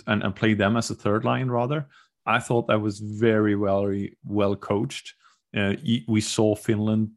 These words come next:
playing really well with that kind of, of attitude and, and approach. And it's, uh, it's probably somewhere there we're gonna see Kapanen become a very good, solid defensive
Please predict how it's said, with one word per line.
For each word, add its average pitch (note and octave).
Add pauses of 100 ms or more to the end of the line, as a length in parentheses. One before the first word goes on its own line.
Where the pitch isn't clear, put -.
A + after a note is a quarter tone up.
(140)
playing G#2
really G#2+
well G#2
with A2+
that G#2+
kind G#2
of, G2 (480)
of G#2 (120)
attitude A2
and, G2+
and G2+
approach. A#2+
And G#2 (520)
it's, -
uh, A2 (920)
it's A#2+
probably E3
somewhere C3
there A#2+
we're A2
gonna G#2
see A#2 (680)
Kapanen G2+ (2000)
become A#2 (220)
a G#2
very A#2+
good, A2+
solid A2+
defensive A2